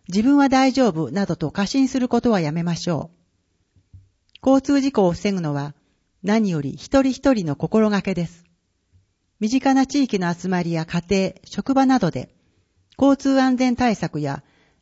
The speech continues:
自宅近くの危険箇所などについて話し合い、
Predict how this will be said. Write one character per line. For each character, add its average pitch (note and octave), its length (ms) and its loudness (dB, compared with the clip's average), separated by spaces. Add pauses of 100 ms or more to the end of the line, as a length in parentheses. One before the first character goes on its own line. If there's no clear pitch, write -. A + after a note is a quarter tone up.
自 F#3 120 -6
宅 B3 260 0
近 A#3 240 -2
く F#3 120 -4
の E3+ 100 -2
危 - 120 -16
険 C4+ 200 2
箇 C4+ 160 0
所 G#3+ 80 -2
な F#3+ 140 0
ど F3+ 100 -2
に D#3 120 -4
つ - 120 -6
い F3+ 100 -2
て C#3 200 -6
話 G#3 380 -2
し G3+ 120 -2
合 D3+ 80 -2
い、 C#3 120 -12